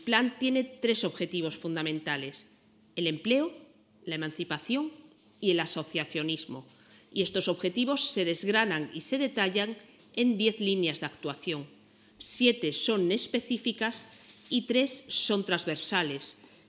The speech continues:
Eh, por darles algunos detalles al respecto, las áreas, eh, la primera de las áreas es empleo, atracción, retención del talento y espíritu empresarial, que como objetivo,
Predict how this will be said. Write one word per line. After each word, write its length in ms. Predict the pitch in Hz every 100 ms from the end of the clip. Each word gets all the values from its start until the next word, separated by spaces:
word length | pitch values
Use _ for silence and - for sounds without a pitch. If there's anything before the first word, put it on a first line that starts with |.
| - 175
Eh, 300 | 165 - -
por 180 | 175 175
darles 400 | 202 220 185 -
algunos 400 | 160 170 190 175
detalles 460 | 170 156 160 151 160
al 80 | 147
respecto, 560 | 156 - 247 - 190
las 260 | 160 - 233
áreas, 480 | 220 226 220 - - - - - - - -
eh, 160 | 185
la 160 | 180 180
primera 320 | 180 208 214
de 80 | 175
las 240 | 175 -
áreas 400 | 233 247 247 -
es 280 | 269 285 - -
empleo, 600 | 190 180 226 247 254 302 - 196
atracción, 680 | 185 175 - - 254 277
retención 600 | 233 180 175 - 220 208
del 160 | 240 277
talento 680 | 294 254 220 208 - 226 220 - - -
y 160 | 269
espíritu 480 | 208 - 220 226 196
empresarial, 720 | 175 165 - 170 170 165 139 - - - - - -
que 160 | 202 196
como 220 | 185 180
objetivo, 720 | 180 190 185 254 240 262 -